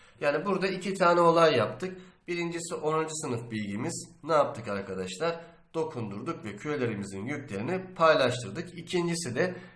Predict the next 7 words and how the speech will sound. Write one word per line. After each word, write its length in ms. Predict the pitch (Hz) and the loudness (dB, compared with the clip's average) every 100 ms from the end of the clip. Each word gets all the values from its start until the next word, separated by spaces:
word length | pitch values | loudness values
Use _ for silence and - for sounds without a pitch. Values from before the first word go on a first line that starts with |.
| _ | _
yeni 260 | 170 185 165 | 0 6 6
öğrendiğimiz 680 | 131 117 101 107 170 185 - | 6 6 4 0 0 0 0
elektriksel 720 | 160 160 135 120 - 104 - | 2 0 -2 -6 -4 -6 -4
potansiyeli 600 | 156 123 101 - 151 180 | -6 -4 -4 -4 -2 -2
hesaplama 560 | - 156 - 143 127 | 2 2 2 2 2
yöntemi 400 | 98 98 101 92 | 0 -2 -6 -6
oldu. 400 | 87 90 180 185 | -6 -4 -4 -6